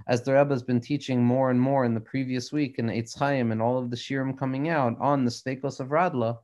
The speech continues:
in that place of Reshid Lo Yada, in that lofty, lofty place, the apex of what the human mind is capable of grasping, in that place we encounter doubts, and what those doubts lead us to become aware of is the fact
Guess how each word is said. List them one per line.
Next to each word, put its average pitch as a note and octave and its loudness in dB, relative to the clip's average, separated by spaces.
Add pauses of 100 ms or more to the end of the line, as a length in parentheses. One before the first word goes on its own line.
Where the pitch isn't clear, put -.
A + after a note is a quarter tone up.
(400)
in C3 2
that F#3 2
place F3 0
of B2 -2
Reshid D3 -2
Lo C#3 -2 (140)
Yada, D3 2
in A#2+ 0
that C3+ 0
lofty, C#3+ 2
lofty C3+ 0
place, B2+ -2
the - -6
apex C#3+ -2
of A#2 -4
what A#2 -2
the A#2+ -2
human B2+ 2
mind C3 2
is A2 -8
capable B2+ -6
of B2 -6
grasping, A2+ -2 (460)
in C3+ 2
that F3 4
place E3+ 0
we C3+ 0
encounter B2 0
doubts, B2 0
and C#3 4
what D3 2
those C3 0
doubts F3 4
lead D#3 0
us D3+ 2
to B2+ 0
become B2 0
aware D3 4
of A2+ 0 (320)
is B2+ -2
the C3 -4
fact C3 2